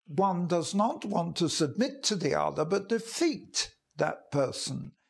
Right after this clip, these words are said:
And, um, I could even go into scripture, because, uh, the most famous, uh, fight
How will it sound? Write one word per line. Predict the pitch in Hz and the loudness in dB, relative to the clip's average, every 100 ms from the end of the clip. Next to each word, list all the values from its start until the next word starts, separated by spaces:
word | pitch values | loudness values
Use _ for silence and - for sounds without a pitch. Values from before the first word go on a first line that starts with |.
| _ _ _ - | _ _ _ -2
And, | 190 190 185 185 185 | 0 2 2 2 4
um, | 180 170 175 170 _ _ _ _ _ _ _ _ _ - | 4 2 -2 -6 _ _ _ _ _ _ _ _ _ -2
I | 170 175 | 2 2
could | 180 165 156 | 2 2 4
even | 170 160 160 139 | 4 4 2 4
go | 165 | 4
into | 165 135 127 | 2 0 -4
scripture, | - 285 - - 147 | 0 0 0 -2 0
because, | 139 139 147 139 123 - - | 0 2 2 2 0 -4 0
uh, | 139 135 | 2 2
the | 123 147 | 0 0
most | 151 151 - - | 2 0 -4 -4
famous, | - 214 262 202 139 - - - _ _ _ | 0 0 2 0 0 -2 -4 -8 _ _ _
uh, | - 143 139 135 | -2 0 2 0
fight | - - - 226 180 - - - | -4 -6 2 2 2 -2 -8 -4